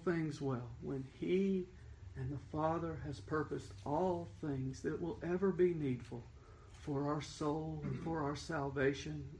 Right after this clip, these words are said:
for everything he has provided for our <coughs> pilgrimage here on this,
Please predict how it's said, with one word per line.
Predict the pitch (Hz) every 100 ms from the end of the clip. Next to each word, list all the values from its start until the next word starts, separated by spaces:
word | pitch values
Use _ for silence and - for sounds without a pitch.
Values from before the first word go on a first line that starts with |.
| -
for | 143 143 147 - - - - - -
everything | 190 202 202 - 151 135
he | 135
has | 135
provided | - 151 139 147 156 147
for | - 147
our | 139 123
<coughs> |
pilgrimage | - 175 131 123 117 113
here | - 131 131
on | 131
this, | 127 -